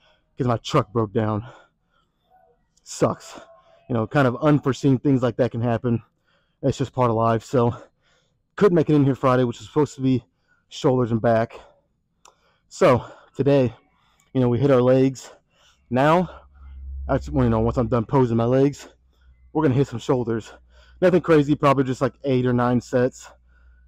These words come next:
Do some front delt work, do some side delt, and that'll be it. But, so yeah, we're gonna throw shoulders in today as well. So,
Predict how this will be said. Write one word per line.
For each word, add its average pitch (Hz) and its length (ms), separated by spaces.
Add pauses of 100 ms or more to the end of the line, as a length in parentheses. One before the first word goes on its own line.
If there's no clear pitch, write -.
(200)
Do 131 80
some 120 140
front 127 280
delt 123 220
work, 120 260 (580)
do 143 60
some 117 180
side 117 320
delt, 120 300 (840)
and 120 80
that'll 113 160
be 110 200
it. 113 160
But, 117 180 (760)
so - 120
yeah, 127 100
we're 127 140
gonna 151 140
throw 135 140
shoulders 131 380
in 110 100
today 113 260
as 110 120
well. 113 260
So, 113 340